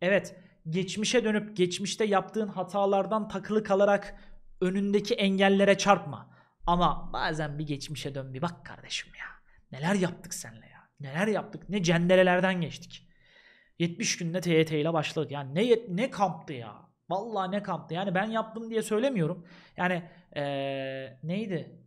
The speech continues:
Kargaya, şey, kirpiye yu-, yavrusu ne gelirdi? Yumoş gelir miydi? Öyle bir atasözü vardı. Öyle değildir büyük ihtimal atasözü. Çünkü yumoş diye bir şey yoktur ama ya onun gibi bir şeydi yani. Ya ben yaptığım için tabii ki her hocaya her yaptığı çalışma güzel gelir ama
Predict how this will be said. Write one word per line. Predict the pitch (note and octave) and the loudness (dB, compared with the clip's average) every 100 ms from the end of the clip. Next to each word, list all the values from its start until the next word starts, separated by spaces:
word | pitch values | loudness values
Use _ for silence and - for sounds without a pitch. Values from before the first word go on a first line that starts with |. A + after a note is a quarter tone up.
| _ _ _ - | _ _ _ -6
Kargaya, | E3 E3 F3+ F#3+ F#3+ - - - | -2 0 0 0 0 -4 -18 -16
şey, | - D#3+ | -12 -8
kirpiye | - F3 E3+ F#3+ F#3+ | -6 -6 -6 -4 -2
yu-, | F3 F3+ F3 F3+ - - - _ _ _ _ _ | -2 -4 -8 -20 -20 -20 -20 _ _ _ _ _
yavrusu | E3+ D3+ D3+ E3+ - F#3 - - - | -6 -4 -4 -6 -6 -6 -8 -18 -12
ne | D#3+ F3+ | -8 -6
gelirdi? | F#3+ F#3 C#3+ C3+ | -6 -8 -10 -10
Yumoş | D3 E3 F3 - | -6 -4 -4 -4
gelir | F#3 F#3 | -4 -4
miydi? | D#3 C3 | -6 -6
Öyle | C#3+ D#3+ | -4 -2
bir | D#3+ - - _ | -2 -6 -18 _
atasözü | D3 D3+ E3 E3+ E3+ | -6 -4 0 2 4
vardı. | E3+ D#3 C#3+ | 4 4 2
Öyle | D3 F3+ F3 | 2 6 8
değildir | F3 F#3+ D#3 | 8 8 0
büyük | D3 C#3 | -2 -4
ihtimal | - D3+ | -4 0
atasözü. | D3+ D#3+ D3+ C#3+ | 0 0 -4 -4
Çünkü | D#3+ | 0
yumoş | D#3+ F3 F#3+ F3 - | 4 6 6 4 4
diye | E3+ | 2
bir | |
şey | C#3+ F3 | 4 2
yoktur | F3+ F3 - | 2 0 -2
ama | B3 D#3+ - - | -4 -6 -12 -12
ya | - | -4
onun | G#3+ G#3+ | -2 -2
gibi | F#3+ A#3+ | -2 -4
bir | |
şeydi | A3 A#3+ E3+ | -2 -2 -2
yani. | C3 D3 B3 - - - | -4 -8 -12 -14 -20 -10
Ya | D#3+ D#3 | -6 2
ben | G#3+ A#3+ A3 | 2 0 -6
yaptığım | F#3+ G3+ - B3+ A3+ | -4 -2 -2 -4 -2
için | - G#3+ | -4 -4
tabii | A#3 G3+ | -4 -4
ki | F3 F3+ | -4 -4
her | - A3 | 2 2
hocaya | A3 F3+ F3+ F#3+ F#3 G3 G#3 | 2 0 2 2 2 0 2
her | G3 | 2
yaptığı | G#3 F#3+ F3+ G3 | 2 2 0 -4
çalışma | - F3+ F#3 | -2 -2 -2
güzel | F3+ F3 F#3+ | -2 0 0
gelir | F#3 F#3+ | 0 -2
ama | C#4+ D3+ | -2 -4